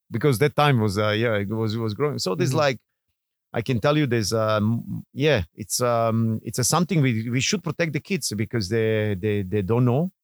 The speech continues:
Speaker 1: They, of course, they, they want, they see the, what they do, they follow the, the stars and they,
Speaker 2: Mm-hmm.
Speaker 1: they have idols on T V and, uh, watching the bigger Juventus. So you get Ronaldo jumping.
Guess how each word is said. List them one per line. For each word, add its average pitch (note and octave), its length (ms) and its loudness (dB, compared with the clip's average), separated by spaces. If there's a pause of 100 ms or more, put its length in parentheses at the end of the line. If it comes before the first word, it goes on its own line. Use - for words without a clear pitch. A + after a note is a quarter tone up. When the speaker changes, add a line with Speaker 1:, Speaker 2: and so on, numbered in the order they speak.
Speaker 1:
They, G2+ 440 -2
of G2+ 160 -6
course, B2+ 200 -2
they, G2 220 0
they E2+ 140 -6
want, A2+ 240 2 (160)
they G#2+ 160 -2
see D3+ 300 4
the, G2+ 380 2 (500)
what D#3 160 2
they C3+ 80 4
do, D3+ 220 2
they G#2+ 100 0
follow C#3 320 0
the, G2 540 0
the G2+ 120 -2
stars B2 440 0
and F#2+ 120 -2
they, G2 260 0
Speaker 2:
Mm-hmm. E2+ 120 0 (320)
Speaker 1:
they G2+ 140 -2
have A2+ 180 2
idols A#2 400 0
on G2+ 120 2
T A#2 200 -2
V A#2 200 0
and, G2 160 0
uh, G2 120 -2
watching G#2+ 300 -2
the F#2+ 300 -2
bigger G#2 460 0
Juventus. G#2 520 -2
So G#2 60 -4
you G#2 120 -2
get A#2 160 -2
Ronaldo G#2+ 480 0
jumping. A2+ 480 0